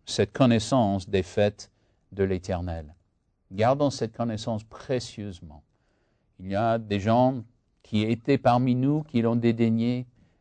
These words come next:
et ils ont perdu cette connaissance. Ils se sont fourvoyés, aveuglés de nouveau. Ils ne voient plus clair spirituellement. Et nous ne voulons pas que ce soit notre sort.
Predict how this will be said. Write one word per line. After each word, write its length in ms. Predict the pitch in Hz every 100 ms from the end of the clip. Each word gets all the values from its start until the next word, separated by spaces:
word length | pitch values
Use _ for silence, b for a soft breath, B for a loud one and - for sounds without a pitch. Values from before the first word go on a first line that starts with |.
| _ -
et 100 | 110
ils 120 | 117
ont 60 |
perdu 380 | 117 139 131 156
cette 240 | - 87 -
connaissance. 540 | 82 73 82 80 -
Ils 180 | 110 104
se 220 | 95 -
sont 240 | 110 131 120
fourvoyés, 800 | - 131 110 113 107 120 143 135
aveuglés 640 | 123 120 135 120 123 139
de 100 | 127
nouveau. 480 | 123 120 110 123 147 _ _ _ _ _
Ils 160 | 117 110
ne 80 | 110
voient 320 | 101 104 104
plus 400 | - 113 110 107
clair 400 | 110 98 90 78 73
spirituellement. 840 | - 92 87 85 87 85 82 73 -
Et 80 |
nous 120 | 101 110
ne 120 | 113
voulons 300 | 110 113 107
pas 240 | 110 101
que 160 | 104 98
ce 120 | 95
soit 200 | 87 95
notre 300 | 92 87 85
sort. 360 | - 78 73